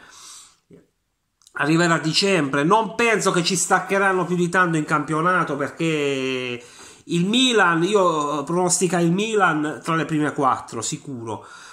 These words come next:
Eh, ma non ce lo vedo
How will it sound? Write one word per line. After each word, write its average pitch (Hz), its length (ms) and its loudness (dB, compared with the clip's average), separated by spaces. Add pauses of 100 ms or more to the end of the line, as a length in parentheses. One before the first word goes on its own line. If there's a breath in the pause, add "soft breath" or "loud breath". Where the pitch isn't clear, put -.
(140 loud breath)
Eh, - 100 -8
ma 123 1800 2
non 247 180 4
ce 262 140 0
lo 254 160 4
vedo 190 800 0